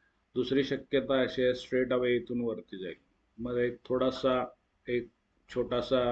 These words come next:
रिट्रेसमेंट येईल, मग पुन्हा वरती जाईल, अशी शक्यता आहे. So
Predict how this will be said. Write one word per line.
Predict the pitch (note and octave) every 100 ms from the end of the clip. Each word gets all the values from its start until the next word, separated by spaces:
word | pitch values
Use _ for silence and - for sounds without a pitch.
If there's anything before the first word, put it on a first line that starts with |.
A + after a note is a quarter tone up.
| A#2+
रिट्रेसमेंट | A#2 - B2 A#2 B2+ A#2+
येईल, | A#2 A#2
मग | A#2 A#2+ -
पुन्हा | A2+ A#2+
वरती | A2 - G2+
जाईल, | G2 F#2
अशी | F#2+ C3
शक्यता | A#2+ A2 - A2 -
आहे. | _ _ _ _ _ _ _ -
So | -